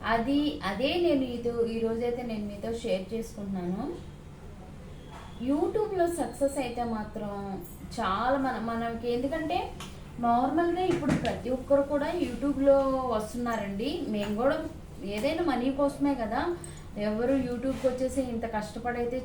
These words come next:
చేయరండి. YouTube-ని రన్ చేయటం అంటే చాలా చాలా కష్టం ఉండిద్ది. వీడియోని షూట్ చేసుకోవాలి, ఎడిటింగ్ చేసుకోవాలి, దానికి థంబ్‌నెయిల్స్ పెట్టాలి, దానికి ట్యాగ్స్ యాడ్ చేయాలి, డిస్క్రిప్షన్ యాడ్ చేయాలి.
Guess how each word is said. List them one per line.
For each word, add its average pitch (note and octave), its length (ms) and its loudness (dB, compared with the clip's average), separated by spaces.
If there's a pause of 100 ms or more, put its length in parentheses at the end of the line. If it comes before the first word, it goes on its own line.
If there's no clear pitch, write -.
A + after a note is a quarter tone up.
చేయరండి. A3 680 -4
YouTube-ని C4 640 2
రన్ A3 320 0
చేయటం A#3+ 240 -2
అంటే A#3+ 320 -6
చాలా B3 400 -4
చాలా B3+ 260 2
కష్టం A3+ 300 -4
ఉండిద్ది. A#3 560 -2 (500)
వీడియోని C4 500 4
షూట్ B3 400 -6
చేసుకోవాలి, A3+ 720 2
ఎడిటింగ్ A3+ 500 -2
చేసుకోవాలి, G#3+ 800 0
దానికి G3+ 320 -4
థంబ్‌నెయిల్స్ A3 600 -2
పెట్టాలి, G3 460 -2
దానికి G3 320 -4
ట్యాగ్స్ G#3+ 400 -2
యాడ్ G#3 360 -2
చేయాలి, G3 340 -2
డిస్క్రిప్షన్ G#3 640 -6
యాడ్ G3+ 360 -4
చేయాలి. G3 440 -4